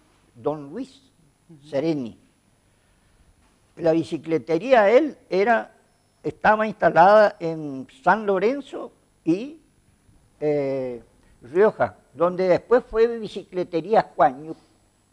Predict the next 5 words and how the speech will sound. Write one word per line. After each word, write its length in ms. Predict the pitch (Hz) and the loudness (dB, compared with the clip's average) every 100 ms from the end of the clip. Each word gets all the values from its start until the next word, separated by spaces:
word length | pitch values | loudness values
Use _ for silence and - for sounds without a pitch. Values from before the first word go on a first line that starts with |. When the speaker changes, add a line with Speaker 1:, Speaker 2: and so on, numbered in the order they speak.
| _ _ _ - _ _ _ _ _ _ _ _ _ _ _ _ | _ _ _ -20 _ _ _ _ _ _ _ _ _ _ _ _
Speaker 1:
Ese 280 | 196 190 226 | -4 -2 -4
señor 400 | 220 214 214 208 | -4 -4 0 4
as-, 200 | 180 - 165 | 2 0 -6
eh, 220 | 160 - | -4 -6
eh, 440 | 160 151 147 131 | -6 -4 -6 -8